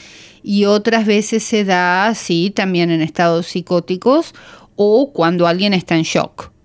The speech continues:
Eh, depende. Eh, pero, em, eh, hay personas, por ejemplo, que han vivido trauma por abuso sexual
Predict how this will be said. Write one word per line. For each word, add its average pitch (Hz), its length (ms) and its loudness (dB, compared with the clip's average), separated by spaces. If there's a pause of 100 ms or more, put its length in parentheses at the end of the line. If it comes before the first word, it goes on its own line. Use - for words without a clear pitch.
Eh, 180 600 2
depende. 160 720 -2
Eh, 185 400 0 (100)
pero, 262 720 2
em, 185 1080 -2 (800)
eh, 180 1200 0 (340)
hay 208 440 -2 (920)
personas, 214 520 -2
por 214 160 -2
ejemplo, 247 640 2
que 190 200 -2
han 175 340 0
vivido 180 500 0
trauma 185 540 0
por 180 220 0
abuso 175 340 -4
sexual 214 640 -2